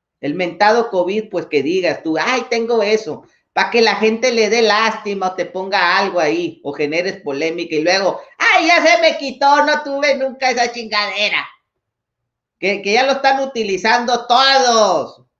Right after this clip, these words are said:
pa' que se hagan los pobrecitos. Y tú les tengas lástima. Pues sí, pero no da la receta. En cambio, el Daí le dio esa chingadera y a toda su familia, más de veinte le dieron ahí. Falleció incluso su mamá.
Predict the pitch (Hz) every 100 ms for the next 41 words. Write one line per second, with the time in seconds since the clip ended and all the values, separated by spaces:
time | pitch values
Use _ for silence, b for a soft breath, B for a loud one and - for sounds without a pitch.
0 | _ - 180 180 175 190 214 240 226 208
1 | 175 - 165 156 147 147 190 190 - 131
2 | 104 - - _ _ _ _ _ _ _
3 | _ _ 127 127 180 196 - 190 196 165
4 | 151 175 - 131 110 92 _ _ _ _
5 | _ _ - 120 220 214 170 151 160 180
6 | 185 175 147 202 208 165 - 214 220 170
7 | 143 - b b b 147 185 180 180 196
8 | 262 202 - _ _ _ _ 139 156 147
9 | 165 220 262 254 233 240 233 214 190 175
10 | 220 196 160 135 - 202 226 175 175 143
11 | 190 202 180 160 202 196 170 185 202 202
12 | 180 156 139 170 175 175 175 147 135 139
13 | - _ _ _ _ _ _ _ _ 151
14 | 156 151 - 160 202 214 196 185 202 214
15 | 196 165 151 143 170 175 165